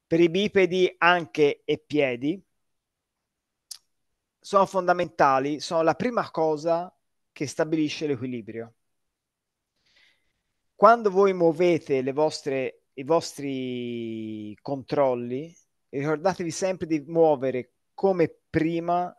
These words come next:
cosa o bacino, il root e i piedi, oppure in questo caso anche zampe posteriori,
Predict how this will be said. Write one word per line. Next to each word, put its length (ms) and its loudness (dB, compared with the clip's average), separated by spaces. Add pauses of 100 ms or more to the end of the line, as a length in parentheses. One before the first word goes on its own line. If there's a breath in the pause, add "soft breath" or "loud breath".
(120)
cosa 640 -2 (1500)
o 400 6 (880)
bacino, 920 -4 (100)
il 180 -2
root 640 -4 (520)
e 80 -6
i 80 -6
piedi, 600 -8 (420)
oppure 440 0
in 80 -4
questo 300 -6
caso 560 -4 (120)
anche 640 -2 (140)
zampe 400 -2
posteriori, 800 -8